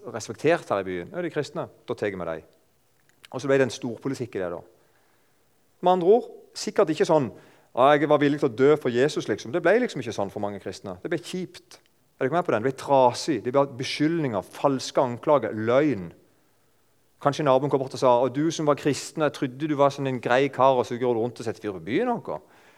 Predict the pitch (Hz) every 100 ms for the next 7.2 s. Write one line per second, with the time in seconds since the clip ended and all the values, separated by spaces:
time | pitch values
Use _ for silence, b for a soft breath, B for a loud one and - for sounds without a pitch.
0 | b - 160 196 107 139 202 220 135 92
1 | 90 - - _ _ _ _ _ _ _
2 | _ - 139 185 180 - 117 156 - 151
3 | 147 170 170 143 139 135 127 127 117 113
4 | 107 120 113 104 - 101 117 98 95 170
5 | 233 226 202 180 - 196 - 175 165 160
6 | - 147 175 160 - - - - 170 190
7 | 95 -